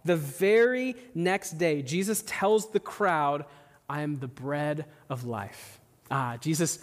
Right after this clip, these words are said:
sucks the last bit of every analogy possible, right? He takes this all the way to the end. He feeds them with bread and says, "I am the real bread of life. I'm the true bread."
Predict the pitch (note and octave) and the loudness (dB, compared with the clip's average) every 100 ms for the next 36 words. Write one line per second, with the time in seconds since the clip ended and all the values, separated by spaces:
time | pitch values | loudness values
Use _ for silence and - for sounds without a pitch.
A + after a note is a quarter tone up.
0 | - - - D#3+ - - - _ D#3+ D#3 | -18 -8 -2 -2 -2 -10 -12 _ 0 2
1 | D#3+ D#3+ - D#3 C#3+ F#3 F#3 G3 E3+ D#3 | 2 0 -2 -2 0 -2 4 6 6 2
2 | D3+ C#3 B2+ A#2 - _ _ _ - C3 | 2 0 -4 -12 -14 _ _ _ -4 -4
3 | - A#2+ A2 - - D3 C#3+ E3 - F#3 | -4 -8 -10 -14 -4 0 0 -4 -2 0
4 | E3+ - D3+ - - - E3 D#3+ D#3 D3+ | -2 -2 -4 -4 -10 -2 2 2 2 0
5 | C#3+ C3+ C3 A2+ G#2+ G#2+ - _ _ _ | -2 -6 -6 -8 -12 -16 -20 _ _ _
6 | _ _ _ _ _ - D#3+ - A3 G#3+ | _ _ _ _ _ -6 -4 0 2 4
7 | D3+ D3+ C3 B2 D3 D3 D3 C3+ A#2+ B2 | 2 0 -2 -2 -4 -2 -4 -2 -4 -8
8 | - _ - C#3+ - D3 - D#3+ D#3+ D3+ | -18 _ -10 -8 -4 -6 -2 0 0 0
9 | C#3+ C3 C3+ A#2+ A#2+ G#2+ G#2 B2 - G#2+ | -2 -2 -2 -4 -6 -8 -8 -12 -10 -12
10 | - D3 D#3+ D#3 - D#3+ D3+ D3 D3 - | -6 -4 -2 -4 -4 -2 2 2 -2 -16
11 | - B2+ A#2+ A2+ A2 | -14 -6 -6 -6 -10